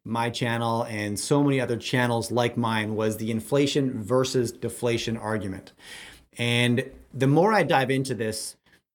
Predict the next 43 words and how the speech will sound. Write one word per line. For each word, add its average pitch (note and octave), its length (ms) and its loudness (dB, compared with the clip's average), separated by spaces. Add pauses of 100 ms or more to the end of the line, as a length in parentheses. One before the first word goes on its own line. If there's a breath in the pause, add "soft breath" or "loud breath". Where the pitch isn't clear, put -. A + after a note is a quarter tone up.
the A2+ 60 -6
more D3 180 6
I D#3+ 160 6
decide B2+ 460 -2
it's A#2 160 -6
not C#3 340 0 (560)
this C3+ 400 -2 (140)
or D3 300 2
that, G2+ 520 -2 (100)
it's A#2 220 -8
this, A#2+ 420 -2 (120)
then A2+ 460 -2
that. F#2 440 -6 (380 loud breath)
And B2 200 2
that F3 260 4
really C#3+ 360 4
is B2+ 140 2
how B2 180 0
Jeff A#2 300 -4 (100)
explains A#2 500 -6
it A2+ 220 -6
quite A#2 360 -2
eloquently. A2 580 -4
So B2 340 0 (260 loud breath)
I A#2 120 0
was A#2+ 320 -4 (100)
excited D3+ 440 2
to B2+ 40 0
dive B2 400 2
into B2 160 -2
this A2+ 240 -2
with A#2 160 -2
him, A2 300 -4
get C3 160 -2
his C#3 180 0
sense B2+ 300 -2
on A#2 120 -2
timing, A2+ 420 -2
and A2+ 100 -2
get D3 160 2
a G3+ 80 -2
sense C3 320 0
of A#2 180 0